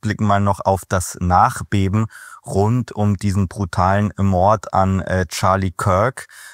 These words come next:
Denn, äh, dort hat jetzt der U-S-Sender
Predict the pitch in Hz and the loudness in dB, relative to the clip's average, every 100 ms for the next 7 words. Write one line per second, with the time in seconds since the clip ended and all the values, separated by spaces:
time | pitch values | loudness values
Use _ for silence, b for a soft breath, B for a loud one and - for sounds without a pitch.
0 | B - 98 98 92 85 98 95 - 95 | B -2 2 2 0 0 0 0 0 2
1 | 101 - 98 82 95 92 - - 92 90 | 2 2 -2 0 -2 -2 -4 -2 0 0
2 | - 95 95 104 - - 90 95 101 104 | -2 -2 -2 -2 -6 -6 -2 0 2 2